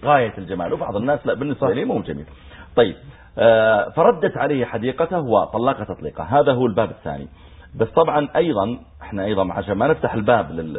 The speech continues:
Speaker 1: لل-، نخرب بيوت اليوم. آه، يعني أفرض أن بعض النساء الآن تقول: "والله أنا ودي أتخلص من زوجي، يعني
Speaker 2: يا
Speaker 1: دفع فيني خمسين ألف، أنا ورثت من أبي مليون، أبى أعطي خمسين ألف وفي أمان الله".
Speaker 2: يا كثرهم عادل.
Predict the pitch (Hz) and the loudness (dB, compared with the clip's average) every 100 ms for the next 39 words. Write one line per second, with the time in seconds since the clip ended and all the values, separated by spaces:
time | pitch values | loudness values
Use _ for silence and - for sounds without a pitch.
0 | 78 82 80 76 73 71 69 - - - | -6 -4 -4 -4 -6 -6 -6 -8 -6 -2
1 | - 92 82 131 107 - 87 98 85 - | 0 -2 -2 0 0 -2 0 0 0 -8
2 | - - - - - 95 90 90 82 82 | -20 -20 -20 -4 2 2 2 0 -2 -2
3 | 92 87 107 - 143 156 135 123 139 131 | -2 -2 0 0 0 2 0 0 0 -2
4 | 123 107 120 101 - 117 110 98 117 127 | -4 -4 -2 0 0 -2 -4 -4 -2 -2
5 | - - - - 220 226 165 147 135 131 | -4 -16 -20 -8 0 2 2 0 -2 -2
6 | 104 95 - 95 87 80 85 80 80 73 | -2 -4 -2 -4 -4 -6 -8 -6 -6 -6
7 | 117 - - - - - - - - - | -10 -12 -18 -20 -20 -20 -20 -20 -20 -6
8 | - 175 156 127 107 113 101 104 90 95 | 0 2 2 2 0 -2 -6 -6 -8 -6
9 | 90 117 160 147 120 120 117 113 95 - | -6 -2 0 4 4 2 -2 -8 -8 -6
10 | 92 92 95 92 127 - - 120 95 98 | -6 -4 -4 -2 -4 -4 -4 -2 -2 -4
11 | - 92 - 135 - 220 - 165 - 156 | -8 -10 -6 -4 -2 -4 -6 -8 -6 -2
12 | 143 113 110 95 80 73 196 190 - 143 | 0 2 0 -2 -4 -6 0 0 2 -2
13 | 120 113 107 117 123 | -4 -8 -10 -10 -10